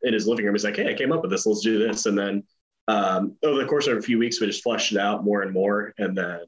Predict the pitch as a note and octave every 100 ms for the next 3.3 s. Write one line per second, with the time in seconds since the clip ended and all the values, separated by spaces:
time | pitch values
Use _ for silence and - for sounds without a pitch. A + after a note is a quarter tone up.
0 | D#2+ - F2 - G2+ - _ - C3 D#3
1 | B2 - A2+ - A#2 G#2+ G#2+ A2+ G#2 A#2+
2 | A2 G2 G2 G2+ F#2+ A2 G2 E2+ G2 -
3 | E2+ F2 E2